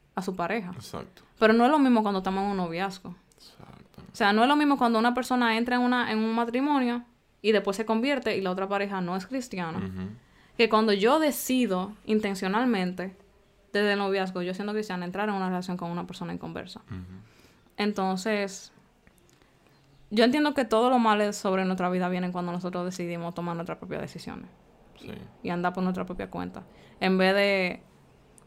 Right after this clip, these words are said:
Speaker 1: de decirle, "Señor, yo quiero que tú me guíes, yo quiero escuchar tu voz, yo quiero obedecerte, yo quiero servirte de verdad, yo quiero ser tu hija, yo quiero hacer lo que tú quieres". Entonces, como que nuestro consejo es, o sea, prioricemos la voz de Dios sobre nuestra vida.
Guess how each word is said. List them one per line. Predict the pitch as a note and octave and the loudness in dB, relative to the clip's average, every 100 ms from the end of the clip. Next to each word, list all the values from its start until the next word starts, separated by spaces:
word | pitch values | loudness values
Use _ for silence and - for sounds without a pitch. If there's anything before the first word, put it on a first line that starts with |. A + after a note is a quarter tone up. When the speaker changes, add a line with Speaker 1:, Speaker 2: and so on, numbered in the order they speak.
| _ | _
Speaker 1:
de | - G3 | 0 0
decirle, | G3 A#3 G#3 | 2 0 0
"Señor, | G3 G3 | -2 -4
yo | F#3+ | -4
quiero | F#3+ G3+ G3 | -4 -4 -4
que | F#3+ | -6
tú | F#3+ | -4
me | F#3 | -4
guíes, | G3 A3 G#3 G3+ - - | -2 -2 -4 -8 -12 -10
yo | F#3 | -6
quiero | F3+ F3+ F#3 | -6 -6 -8
escuchar | F#3 - F#3 F#3 | -10 -10 -8 -8
tu | F#3 | -6
voz, | F#3 F#3 | -4 -4
yo | F3+ | -6
quiero | F3+ | -8
obedecerte, | F3 E3+ - G#3 F#3+ F#3 F#3 _ _ | -8 -10 -8 -8 -8 -12 -16 _ _
yo | F#3 | -8
quiero | F#3 F#3 | -6 -6
servirte | F#3 F3+ G3+ A#3+ G#3 | -6 -4 -2 -4 -4
de | F#3 | -6
verdad, | E3+ D3+ | -8 -10
yo | F3+ | -10
quiero | F#3 F#3 | -8 -8
ser | F3+ | -8
tu | F#3 A#3+ | -4 -4
hija, | G#3+ | -4
yo | F#3+ F3 | -6 -8
quiero | F3 | -8
hacer | F3+ | -8
lo | F3+ | -10
que | |
tú | F3 F#3 | -10 -8
quieres". | G#3 F#3 - _ _ _ _ _ _ _ _ _ _ _ _ _ _ _ _ | -8 -10 -16 _ _ _ _ _ _ _ _ _ _ _ _ _ _ _ _
Entonces, | G3+ G3 F#3+ F#3 F#3 G#3+ G#3 F#3+ F3+ - - _ _ | -6 -4 -2 -4 -2 -2 -2 -4 -6 -10 -18 _ _
como | - G3+ | -2 -2
que | G#3 | 0
nuestro | G#3 G#3 | -2 -2
consejo | G#3 G3+ A#3+ A#3 | -4 -2 -2 -2
es, | F#3 | -2
o | F#3 | -4
sea, | F#3+ | -4
prioricemos | F#3 G3+ G#3 G#3 B3+ B3 | 0 2 2 2 2 2
la | G3 | 2
voz | F#3 | 0
de | E3+ | -4
Dios | E3 | -6
sobre | F3 F3+ | -8 -8
nuestra | E3+ - - | -8 -8 -8
vida. | - F#3 | -8 -8